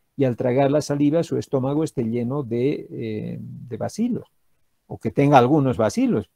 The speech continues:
por lo menos. Y en esa muestra hago el gen expert o el cultivo,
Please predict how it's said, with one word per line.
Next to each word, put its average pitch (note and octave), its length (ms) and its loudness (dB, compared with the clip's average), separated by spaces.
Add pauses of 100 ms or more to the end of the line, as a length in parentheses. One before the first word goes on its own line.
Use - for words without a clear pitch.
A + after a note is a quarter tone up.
(260)
por C3 140 -6
lo C3+ 80 -4
menos. D#3 320 -4 (280)
Y D#3 220 4
en D#3 160 0
esa G#3 260 2
muestra F#3 560 -2 (340)
hago C#3 320 4
el A2 80 0
gen B2 220 -4
expert D#3 480 -4
o C#3 160 2
el B2 140 0
cultivo, F#2 520 -6